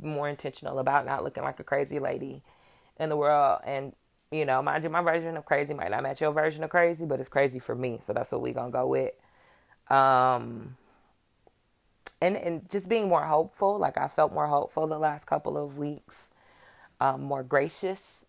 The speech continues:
with myself and others the last couple of weeks, all of that, right? So I am getting back to, like, base level is, uh, what we said with,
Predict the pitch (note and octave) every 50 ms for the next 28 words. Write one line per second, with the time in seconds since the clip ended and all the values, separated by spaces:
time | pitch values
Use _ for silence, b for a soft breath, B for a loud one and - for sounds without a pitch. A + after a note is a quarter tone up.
0 | _ _ F#3 F3+ - G3 F3+ F#3 F#3 - - F3+ F#3 F#3 G3 - - - - F3+
1 | - - - F#3 F#3 F3+ F3+ F3+ F3 - - F#3 F3+ F3 F3 E3+ - - F3+ F3+
2 | - - F3 F3+ F3+ F3+ F#3+ F#3 - - - - - - - - F#3+ F#3 D#3+ D3
3 | C3+ A#2+ G2 - - - - B2+ B2 B2 A#2+ - _ b b b b b b b
4 | b b - - - F3 E3 D3+ D3+ D3 C#3+ C#3 C3+ B2+ B2 C3 - _ _ _
5 | _ _ _ - C#3 D3 D#3+ E3+ D#3 D3 C#3+ C3+ C3+ C3+ C3+ C3+ C3+ B2+ - -
6 | _ _ _ _ _ _ _ _ _ _ _ _ _ D3 C3+ E3 D#3+ D3+ D#3 D#3
7 | D3+ D3 D3+ D3+ - D3 C#3+ C#3+ D3 C#3+ - - - - - D3 C3+ B2+ B2 B2
8 | B2 A#2+ G#2 D#2+ - - - _ _ - - _ _ _ - C#3+ C3+ D#3 D3+ C#3+
9 | - - C#3 C3+ A#2+ - - - D#2 - - _ - B2+ B2+ B2+ - - - B2+
10 | C3 B2+ B2+ A#2+ - - C3 B2 - C3 B2+ B2+ A#2+ A#2 A#2 A2 -